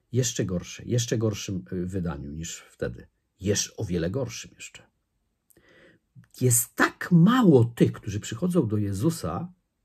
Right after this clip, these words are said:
żeby pragnąć naprawdę zbawienia. Na Jego warunkach, nie na swoich. Jest bardzo mało. Jest bardzo mało.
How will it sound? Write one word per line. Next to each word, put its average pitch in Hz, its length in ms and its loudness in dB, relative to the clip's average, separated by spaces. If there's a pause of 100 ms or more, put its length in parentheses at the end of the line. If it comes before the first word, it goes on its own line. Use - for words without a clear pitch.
(300)
żeby 104 260 -4
pragnąć 139 540 -6
naprawdę 107 440 -4
zbawienia. 90 560 -8 (280)
Na 107 160 0
Jego 127 320 2
warunkach, 78 640 -8
nie 170 120 8
na 175 140 2
swoich. - 480 -12 (2250)
Jest 101 120 -2
bardzo 80 320 -8
mało. - 400 -18 (1900)
Jest 87 240 -6
bardzo 95 360 -4
mało. 82 340 -10